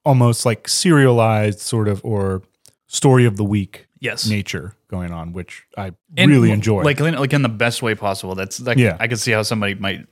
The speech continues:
Speaker 2: hear that and think, "Oh, it's just a story of the
Speaker 1: No,
Speaker 2: week." But
Speaker 1: see,
Speaker 2: no.
Speaker 1: these are things I, these are things that I love about
Speaker 2: Yeah.
Speaker 1: some of Carpenter's movies and
Speaker 2: He ha-,
Speaker 1: stories.
Speaker 2: he has that very accessible nature to him. He, he comes off to me as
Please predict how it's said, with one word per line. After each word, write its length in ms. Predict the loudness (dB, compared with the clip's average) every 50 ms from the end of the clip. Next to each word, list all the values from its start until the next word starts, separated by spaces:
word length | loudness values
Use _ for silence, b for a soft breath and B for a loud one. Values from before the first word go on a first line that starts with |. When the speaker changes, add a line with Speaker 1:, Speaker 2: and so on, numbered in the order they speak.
| _ _ _
Speaker 2:
hear 300 | -20 -6 -4 -2 -2 0
that 200 | -2 -2 -2 -2
and 220 | -4 -6 -8 -8
think, 260 | -10 -8 -8 -6 -4 -2
"Oh, 280 | 0 0 2 2 0 -2
it's 160 | -2 -4 -6
just 140 | -6 -6 -6 -6
a 20 |
story 220 | -6 -4 -4 -2
of 40 | 0 2
the 40 |
Speaker 1:
No, 200 | 4 4 4 4
Speaker 2:
week." 60 | 4 2
But 80 | 2
Speaker 1:
see, 60 | 2
Speaker 2:
no. 100 | 4 4
Speaker 1:
these 140 | 4 4 4
are 60 | 2
things 320 | 0 2 0 0 0 -2 -4 0
I, 220 | 0 2 2 2
these 240 | 2 2 0 2 0
are 60 | -4
things 260 | 0 0 0 0 2
that 100 | 0 0
I 60 | 0 0
love 240 | 2 4 2 2 2
about 380 | 0 -2 -4 -6 -6 -8 -12 _ _ _ _ -2
Speaker 2:
Yeah. 180 | -2 -2 -2
Speaker 1:
some 220 | -2 -4 -4 -4 -4
of 120 | -4 -6
Carpenter's 440 | -4 -4 -4 -4 -4 -8 -10 -10 -8
movies 300 | -8 -8 -8 -8 -12 -18 _ _
and 100 | -8 0
Speaker 2:
He 140 | 2 4 4
ha-, 60 | 4
Speaker 1:
stories. 160 | 2 0 0 2
Speaker 2:
he 100 | 2 4
has 280 | 4 2 2 0 0 0
that 160 | 2 0 0
very 340 | 2 2 2 2 2 2 0
accessible 640 | -2 -6 -6 -4 -4 -4 -4 -4 -6 -8 -8 -8
nature 380 | -6 -6 -8 -8 -8 -8 -8 -8
to 140 | -6 -6 -6
him. 100 | -6 -6 -8
He, 260 | -6 -6 -6 -6 -6 -10 -6
he 160 | -2 -2 -2
comes 380 | -2 0 -2 0 0 2 0 0
off 260 | 2 2 0 0 -2
to 100 | -8 -8
me 440 | -6 -4 -4 -4 -6 -6 -8 -8 -10 -10
as 500 | -8 -8 -6 -6 -8 -8 -12 -14 -14 -18